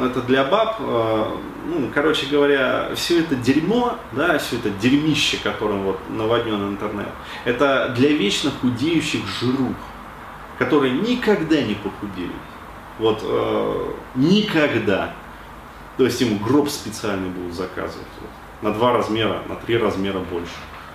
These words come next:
Ну вот, э, ну, реально вот так вот. То есть вот, э, то, что в этом семинаре мы будем рассказывать, это как раз-таки про здоровье. Это, э, не про то, как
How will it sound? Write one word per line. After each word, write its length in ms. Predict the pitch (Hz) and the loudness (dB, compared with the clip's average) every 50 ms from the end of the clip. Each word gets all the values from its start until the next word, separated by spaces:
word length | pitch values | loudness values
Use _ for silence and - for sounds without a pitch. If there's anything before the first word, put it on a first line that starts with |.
| - - - - - - - - - - - - - - | -16 -16 -16 -16 -16 -16 -16 -16 -18 -18 -18 -14 -10 -6
Ну 180 | 104 104 101 92 | -4 -2 0 -2
вот, 100 | - - | -2 -2
э, 360 | - 85 85 82 85 - 104 123 | -4 -6 -6 -4 -4 -4 -2 0
ну, 400 | 143 170 190 180 156 127 117 110 | 2 2 2 2 2 2 2 2
реально 420 | 110 120 139 139 127 117 104 98 | 2 2 2 2 2 0 0 0
вот 180 | 95 90 87 - | 0 -2 -4 -4
так 100 | 101 - | -8 -10
вот. 1500 | - - - - - - - - - - - - - - - - - - - - - - - - - - - - - 120 | -10 -12 -14 -16 -16 -18 -18 -18 -16 -12 -10 -10 -8 -8 -10 -12 -16 -18 -18 -18 -18 -18 -16 -16 -14 -14 -14 -14 -2 2
То 120 | 127 135 135 | 4 4 4
есть 200 | 127 127 - 143 | 2 0 0 4
вот, 240 | 135 151 151 147 - | 4 4 4 4 2
э, 400 | - 135 131 123 127 127 123 120 120 | 2 2 4 4 4 4 2 2 2
то, 140 | - 160 156 | 2 2 2
что 240 | 147 - - 147 135 | 2 2 2 4 6
в 80 | 139 190 | 6 6
этом 280 | 220 214 208 165 143 | 6 6 4 2 0
семинаре 760 | - - - 139 127 127 127 127 120 113 104 98 90 87 85 - | 0 0 -2 0 0 2 4 4 4 4 2 2 0 -2 -4 -2
мы 160 | 110 113 117 | 0 0 0
будем 300 | 117 117 107 107 107 110 | 0 0 -2 0 0 2
рассказывать, 640 | 110 110 110 - - 120 104 95 98 92 87 87 - - | 2 2 0 0 0 -2 -2 0 -2 -2 -4 -4 -4 0
это 240 | - 147 160 156 160 | 0 2 2 2 2
как 180 | 147 123 110 - | 0 0 0 2
раз-таки 400 | 127 135 135 - - - - 117 | 2 2 0 0 -4 -6 -6 -6
про 240 | - - 131 135 135 | -2 2 2 2 2
здоровье. 560 | 117 - 117 113 110 110 107 101 104 - - - | 2 2 0 2 4 4 2 2 0 -2 -4 -4
Это, 1120 | - 120 117 - - 127 120 117 113 104 - - 117 113 110 110 110 110 110 110 104 95 98 | -4 -4 -2 0 2 4 4 4 4 2 2 2 2 2 4 4 4 4 4 4 2 2 2
э, 60 | 120 | 2
не 100 | 127 127 | 2 2
про 180 | 127 127 127 127 | 4 2 2 4
то, 200 | - 214 214 214 | 4 4 4 4
как 200 | 208 - - | 0 -2 -4